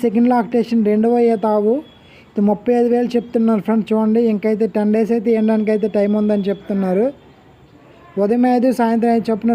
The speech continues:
రోజుకి పది లీటర్ పాలు అయితే ఇంత ఫస్ట్ లాక్టేషన్లో ఇచ్చిందని చెప్పడం జరుగుతుంది. ఈ ఆవు అయితే చూడండి ఫ్రెండ్స్ అరవై ఐదు వేలు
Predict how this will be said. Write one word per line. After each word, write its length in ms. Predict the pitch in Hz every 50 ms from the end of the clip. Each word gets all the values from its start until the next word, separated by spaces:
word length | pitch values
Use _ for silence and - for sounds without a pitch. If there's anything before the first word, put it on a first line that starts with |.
| 214
రోజుకి 260 | 214 220 220 202 202 - -
పది 120 | 208 196 214
లీటర్ 200 | 214 220 202 202 - 214
పాలు 180 | 208 214 214 226
అయితే 120 | 196 233 233 220
ఇంత 120 | 208 208 214 196 -
ఫస్ట్ 220 | 196 190 185 - 220 220
లాక్టేషన్లో 480 | 220 202 175 220 214 - - 226 220 208 202
ఇచ్చిందని 400 | 196 - 214 208 208 208 202 175
చెప్పడం 260 | 190 190 190 196 202 196 190
జరుగుతుంది. 540 | 196 190 196 185 190 - 185 180 180 196 240 285 285 - - - - - - _ _ - _ - - - - - - - - - - - - 208
ఈ 20 | 214 233 247
ఆవు 120 | 262 277
అయితే 120 | 277 226 285 226 -
చూడండి 260 | 254 247 240 240 214 240
ఫ్రెండ్స్ 260 | 247 254 240 233 - - - - - - - - - - - - - - - - - - - - - - - - - - - - - - - - - - - - - - - - - - - 208
అరవై 200 | 214 226 233 247 240 240
ఐదు 100 | 226 233 233
వేలు 140 | 247 254